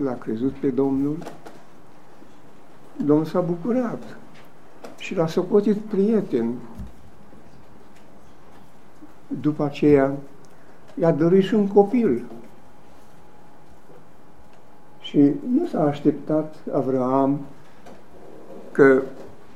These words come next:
în viața lui, în umblarea lui cu Dumnezeu, cum îi spusese mai înainte,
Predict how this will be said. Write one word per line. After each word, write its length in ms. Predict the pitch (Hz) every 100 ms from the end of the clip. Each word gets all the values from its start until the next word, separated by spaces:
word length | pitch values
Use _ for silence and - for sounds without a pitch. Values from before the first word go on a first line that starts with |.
| - - - - -
în 200 | 170 143
viața 420 | 120 147 151 156
lui, 460 | 131 139 147 143 147 - - 147
în 120 | 135
umblarea 460 | 131 143 160 147
lui 260 | 131 151 147 -
cu 80 |
Dumnezeu, 460 | 131 135 123 120 139 -
cum 100 | 135
îi 80 | 127
spusese 520 | - 123 147 139 139
mai 300 | 139 196 185
înainte, 680 | 135 120 123 117 - 120